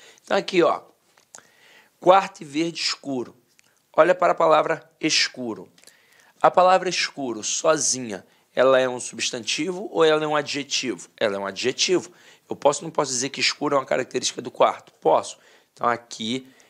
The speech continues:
este elemento é um adjetivo. Aí lembra que eu disse? Ou eu não vario ninguém, ou eu vario só o último. Então, a princípio, quem é que nunca varia?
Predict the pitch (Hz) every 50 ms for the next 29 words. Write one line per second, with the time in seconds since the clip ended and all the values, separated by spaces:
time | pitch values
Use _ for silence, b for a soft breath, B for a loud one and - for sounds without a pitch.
0 | b b _ - 135 147 175 185 180 - - 165 139 135 120 107 113 117 120 123
1 | 120 - - - - 123 120 120 120 117 117 117 127 135 135 - - 113 95 -
2 | - - B B B B B B B B - 139 156 170 185 185 180 170 - 151
3 | 135 139 170 170 127 - - - - - _ _ _ _ _ _ _ _ - -
4 | - - - 151 165 165 170 165 165 160 147 156 135 131 127 131 143 160 175 160
5 | 147 156 165 165 _ _ _ _ _ _ _ _ _ _ _ - - _ _ -
6 | - 147 147 151 147 143 139 131 135 139 147 - - - - 139 143 160 - b
7 | b b b b b b b b _ - 185 180 170 165 165 160 - - 107 104
8 | 101 - - 180 190 190 - 165 160 147 - - 180 180 - - 180 170 - -
9 | - 160 156 160 165 165 - 151 139 151 147 135 127 110 107 101 -